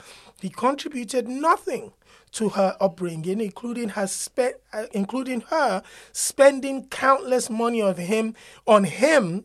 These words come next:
during a trip to Dubai. The lady showed certain messages and screenshots which she claimed were evidence of her supporting him and not doing enough for their daughter. However, Ubi responded with receipts of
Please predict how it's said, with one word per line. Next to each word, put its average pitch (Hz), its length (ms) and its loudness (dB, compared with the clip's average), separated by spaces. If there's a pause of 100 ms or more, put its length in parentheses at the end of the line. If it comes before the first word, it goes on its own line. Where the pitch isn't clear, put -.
(160)
during 240 340 0
a 190 80 0
trip 214 280 -8
to 196 120 -8
Dubai. 170 380 0 (440)
The 170 100 -4
lady 226 400 0
showed 233 380 2
certain 226 440 -2
messages 214 480 -4
and 180 120 0
screenshots 214 760 -2
which 254 160 -4
she 226 180 -6
claimed 277 540 -2
were 208 240 -2
evidence 254 640 -2 (360)
of 190 200 4
her 220 240 4
supporting 226 600 -2
him 196 360 -2 (340)
and 185 300 0
not 196 360 0
doing 269 300 0
enough 240 360 4
for - 160 0
their 196 180 2
daughter. 180 500 0 (200)
However, 277 560 6 (520)
Ubi 294 420 8
responded 247 680 2
with 214 160 -6
receipts 247 640 -2
of 208 240 -2